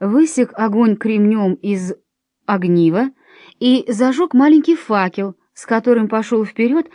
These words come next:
освещая путь по разным подземным ходам и залам, некогда служившим водохранилищем. Сырой воздух подземелья заставил девушку очнуться.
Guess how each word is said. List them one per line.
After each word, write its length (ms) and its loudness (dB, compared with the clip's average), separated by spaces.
освещая 680 0
путь 480 -6
по 300 0
разным 480 0
подземным 760 -2
ходам 680 0
и 400 -2
залам, 520 -2
некогда 760 2
служившим 680 0
водохранилищем. 1160 0
Сырой 460 2
воздух 380 -2
подземелья 720 0
заставил 640 -2
девушку 540 -4
очнуться. 760 -2